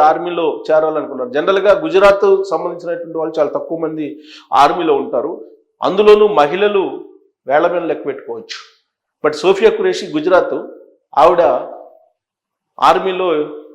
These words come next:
ఇప్పుడు అధికారిగా, శిక్షణా కేంద్రంలో అధికారిగా ఉన్నారు.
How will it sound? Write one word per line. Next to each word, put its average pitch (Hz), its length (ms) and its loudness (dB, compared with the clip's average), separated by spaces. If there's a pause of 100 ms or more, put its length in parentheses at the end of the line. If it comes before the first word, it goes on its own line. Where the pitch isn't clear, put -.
(220)
ఇప్పుడు 139 220 -4
అధికారిగా, 156 420 0 (120)
శిక్షణా 175 300 -4 (100)
కేంద్రంలో 151 360 -2
అధికారిగా 147 440 2 (480)
ఉన్నారు. 104 240 -10